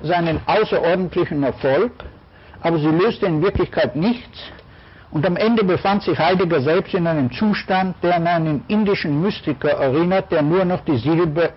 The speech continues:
Om, Om wiederholt. Heute meine ich, dass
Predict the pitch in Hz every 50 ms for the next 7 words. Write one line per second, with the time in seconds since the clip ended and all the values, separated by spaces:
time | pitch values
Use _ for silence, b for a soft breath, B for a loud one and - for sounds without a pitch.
0 | - - 160 170 170 175 160 156 151 143 - - - 165 165 139 117 98 95 101
1 | 95 95 - - - 135 139 135 143 131 139 135 107 87 90 87 - - - -
2 | - - - - - - - - - - - B B B B B B B B B
3 | B B B B B - 160 190 226 233 - 220 175 165 165 160 165 190 202 208
4 | - - 226 226 208 - - - - - 175 -